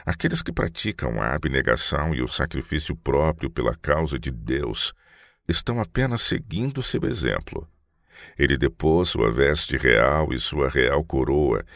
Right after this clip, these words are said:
e renunciou a seu elevado posto de comando. Tornou-se pobre, para que, mediante sua pobreza,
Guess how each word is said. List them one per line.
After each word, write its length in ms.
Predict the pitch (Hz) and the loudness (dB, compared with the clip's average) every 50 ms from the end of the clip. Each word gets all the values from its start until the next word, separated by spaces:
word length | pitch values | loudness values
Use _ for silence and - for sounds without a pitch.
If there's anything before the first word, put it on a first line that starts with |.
| - - - | -20 -12 -2
e 80 | - 82 | 0 2
renunciou 640 | 78 87 98 98 101 92 - - 98 104 107 104 | 4 4 4 2 2 -2 -2 -2 -2 0 0 0
a 40 | 92 | 0
seu 280 | 85 - - 107 95 87 | 0 0 0 2 2 2
elevado 600 | 82 82 80 76 69 71 85 90 101 107 - 101 | 4 4 2 2 4 4 4 4 4 2 -2 -4
posto 560 | - _ - 92 101 117 123 - - - - | -6 _ 0 2 2 4 2 0 -4 -8 -10
de 120 | - - | -10 -8
comando. 600 | - - 104 92 78 58 50 50 50 50 50 - - _ _ _ _ _ _ - - - - | -6 -4 -2 -2 -2 -2 -2 -4 -6 -6 -8 -10 -10 _ _ _ _ _ _ -20 -20 -10 0
Tornou-se 460 | - 139 117 110 131 135 127 - - | 2 2 4 4 2 0 0 -2 -4
pobre, 560 | - - - 67 62 58 57 55 57 - - - _ _ _ _ - - | -4 -4 -4 -2 -2 -2 -2 -4 -6 -8 -10 -12 _ _ _ _ -18 -4
para 180 | - 64 60 62 | -2 -2 -2 -2
que, 100 | - - | -2 -2
mediante 600 | 62 65 62 57 - 65 69 87 90 85 - 62 | -4 -4 -4 -2 -4 -4 -2 -2 -4 -4 -4 -6
sua 240 | - - 60 58 57 | -6 -4 -4 -4 -4
pobreza, 680 | - 57 53 55 - - 71 78 80 69 71 69 - | -2 -4 -6 -4 -2 0 2 2 2 2 0 -2 -4